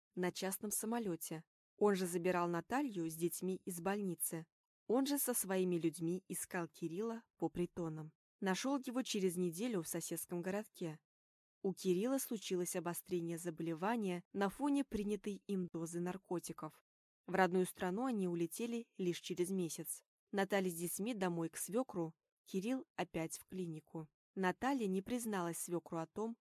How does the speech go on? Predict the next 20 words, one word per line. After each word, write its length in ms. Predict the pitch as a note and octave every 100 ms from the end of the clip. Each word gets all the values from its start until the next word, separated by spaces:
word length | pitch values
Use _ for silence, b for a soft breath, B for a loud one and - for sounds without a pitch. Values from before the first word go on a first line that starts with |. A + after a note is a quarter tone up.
| _
что 240 | - - F#3+
стало 420 | - - C4 C#4
причиной 560 | - G3+ - F3 E3+
срыва 380 | E3 - E3+ E3
у 80 | E3+
Кирилла. 560 | - G3+ F3+ D#3 D3+ D#3+ _ _
Дмитрий 480 | F3 F#3 F#3+ F3 F3
Леонидович 720 | E3+ E3+ G3 B3 F#3+ E3+ - -
дураком 420 | F3+ F#3+ - B3
никогда 440 | A#3+ B3 A3+ F#3
не 180 | E3 D#3+
был, 240 | D3+ D#3 - _ _ _
а 80 | F3+
потому 400 | F3+ F3+ F3 E3+
заметил, 540 | E3+ F3 B3 - F#3
что 180 | - F#3
Наталья 540 | E3+ E3+ G#3+ A3+ A3
охладела 540 | G#3+ - A#3+ A#3 E3+ D#3
к 100 | D#3
детям, 480 | E3+ D#3+ - D3+